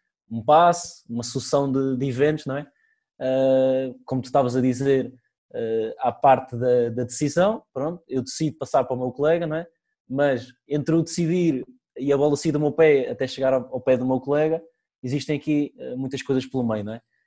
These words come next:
E uma delas, que é fundamental, é essa parte técnica. Eh, pronto, a decisão pode ser a melhor do mundo e, e pode ser a mais correta.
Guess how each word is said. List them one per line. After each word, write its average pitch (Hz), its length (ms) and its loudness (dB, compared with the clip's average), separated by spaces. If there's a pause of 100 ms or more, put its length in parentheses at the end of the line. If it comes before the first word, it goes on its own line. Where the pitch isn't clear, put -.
(160)
E 123 140 -4
uma 123 160 2
delas, 143 340 4 (200)
que 117 100 0
é - 20 -6
fundamental, 127 580 0
é 135 40 4
essa 135 180 -4
parte - 280 0
técnica. 117 420 -2 (420)
Eh, 113 760 -8
pronto, 117 260 -2
a 120 80 -2
decisão 131 380 -2
pode 160 240 0
ser 156 420 -2
a 131 60 -4
melhor 151 300 4
do 147 120 0
mundo 185 520 -4 (140)
e, 147 600 -2
e 135 60 -6
pode 139 220 -4
ser 147 140 -2
a 139 40 0
mais 147 180 -2
correta. 117 440 -4